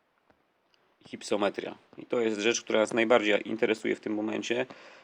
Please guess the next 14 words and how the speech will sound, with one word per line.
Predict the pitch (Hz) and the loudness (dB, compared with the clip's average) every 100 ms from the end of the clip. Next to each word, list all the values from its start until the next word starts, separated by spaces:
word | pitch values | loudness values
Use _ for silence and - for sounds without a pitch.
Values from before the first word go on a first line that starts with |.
| _ | _
I | 117 110 110 - - | -10 -10 -10 -16 -16
przykładowo, | - - 110 113 107 104 - _ _ _ _ _ _ _ - | -6 0 2 4 4 4 2 _ _ _ _ _ _ _ -8
powiększając | 110 113 117 110 104 | -4 -2 0 0 2
mapę, | 110 110 110 107 113 _ _ - _ _ | 4 4 4 2 0 _ _ -20 _ _
jesteśmy | 98 - - 101 | -10 -8 -6 -6
w | |
stanie | - 107 101 101 107 _ _ | -2 -2 0 -2 -6 _ _
to | - 110 | -4 -2
ukształtowanie | 110 - 101 98 101 98 | -2 0 0 0 -2 -2
terenu | - 98 98 | 0 2 0
sobie, | - 92 95 - | 0 0 0 2
o, | 92 82 - | 2 2 0
proszę, | 101 87 - - _ _ _ _ _ _ _ | 0 0 -2 -12 _ _ _ _ _ _ _
obejrzeć. | 101 101 95 85 - - | -2 4 4 2 -4 -12